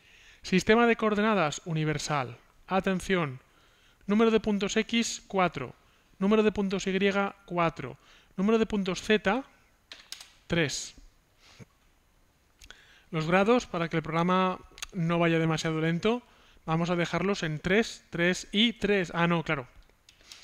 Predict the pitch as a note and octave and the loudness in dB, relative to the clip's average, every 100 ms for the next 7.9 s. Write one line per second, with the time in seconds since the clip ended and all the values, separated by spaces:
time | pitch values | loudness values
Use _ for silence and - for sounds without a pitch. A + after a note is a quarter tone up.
0 | - _ _ _ _ _ _ _ _ _ | -20 _ _ _ _ _ _ _ _ _
1 | _ _ _ _ - E3 D#3 D3 - - | _ _ _ _ -6 -2 0 0 -2 -18
2 | _ _ _ _ _ _ _ _ D#3+ F3 | _ _ _ _ _ _ _ _ -6 -6
3 | - - _ - - - E3+ D#3+ C#3+ - | -8 -18 _ -20 -20 -12 -2 -2 -2 -2
4 | E3+ D#3+ F3+ G3 F#3+ F#3+ F#3+ G3+ G3 G3+ | -2 -2 0 0 0 0 -2 0 0 -2
5 | - - _ _ _ - D#3+ D#3+ D#3+ F#3+ | -10 -18 _ _ _ -10 -2 0 0 -2
6 | F3+ E3+ E3+ E3+ F3 - E3+ F3+ F3 D#3+ | -2 -4 -4 -2 -4 -4 -2 0 0 -2
7 | D#3 - F3+ E3+ C#3+ - C#3+ C#3+ D3 | -6 -2 -2 -2 -8 -8 -10 -6 -6